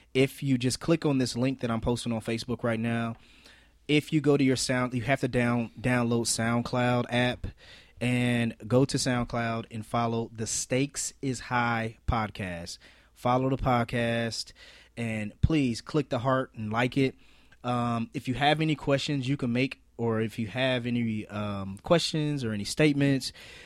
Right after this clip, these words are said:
please click on, there is a comment section right there, uh, on the actual, uh, link or actual on the podcast. You'll see it once you go to it. Um,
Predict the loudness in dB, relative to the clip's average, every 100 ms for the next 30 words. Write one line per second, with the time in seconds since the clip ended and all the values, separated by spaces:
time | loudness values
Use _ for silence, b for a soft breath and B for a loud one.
0 | B 2 8 10 8 6 2 4 4 4
1 | 4 6 6 6 2 0 4 6 6 4
2 | 0 -2 0 2 4 2 0 0 2 2
3 | 2 2 2 4 2 -2 -4 -2 -2 -2
4 | -6 0 4 4 4 4 4 2 0 -6
5 | b b 0 0 2 0 2 2 2 0
6 | 0 0 0 0 2 2 4 6 8 6
7 | 2 2 2 2 2 0 0 -2 -2 -2
8 | -6 B B B 8 8 8 4 4 0
9 | 0 2 2 2 2 0 B B B B
10 | B 0 2 4 4 2 0